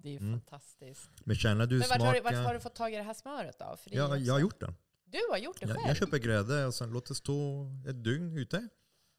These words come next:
Speaker 2: Och sen bara vispa, vispa,
Speaker 1: Men
Speaker 2: vispa,
Speaker 1: grädde i
Speaker 2: vispa.
Speaker 1: butiken eller går det till någon?
Speaker 2: Mm, ja, men jag, alltså, jag, jag,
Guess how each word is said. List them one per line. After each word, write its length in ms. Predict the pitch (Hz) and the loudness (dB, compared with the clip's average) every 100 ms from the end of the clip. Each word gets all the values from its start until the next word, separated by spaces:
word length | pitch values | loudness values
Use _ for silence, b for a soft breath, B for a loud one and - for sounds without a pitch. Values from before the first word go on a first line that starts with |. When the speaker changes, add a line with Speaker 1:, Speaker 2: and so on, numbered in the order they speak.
| _ - | _ -10
Speaker 2:
Och 100 | 113 | -2
sen 340 | 131 139 131 | 0 0 -2
bara 200 | 123 117 | 0 2
vispa, 340 | 104 117 - 104 | 0 -2 -4 -2
vispa, 180 | 113 139 | 0 2
Speaker 1:
Men 60 | 113 | 2
Speaker 2:
vispa, 120 | 113 | 2
Speaker 1:
grädde 220 | 233 220 | 2 2
i 40 | 208 | 0
Speaker 2:
vispa. 180 | 196 180 | 0 -2
Speaker 1:
butiken 400 | 285 247 214 170 | -2 -4 -6 -4
eller 140 | 160 | -6
går 160 | 170 180 | -4 -2
det 60 | |
till 160 | 170 180 | -4 -6
någon? 240 | 165 165 160 - | -8 -10 -10 0
Speaker 2:
Mm, 240 | 160 185 156 | 2 2 0
ja, 80 | |
men 140 | 131 143 | 2 6
jag, 140 | 123 - - | 6 4 -2
alltså, 220 | 101 101 | 0 2
jag, 180 | 95 92 87 90 90 87 | 2 0 -4 -6 -6 -4
jag, 400 | 92 95 90 | -2 2 2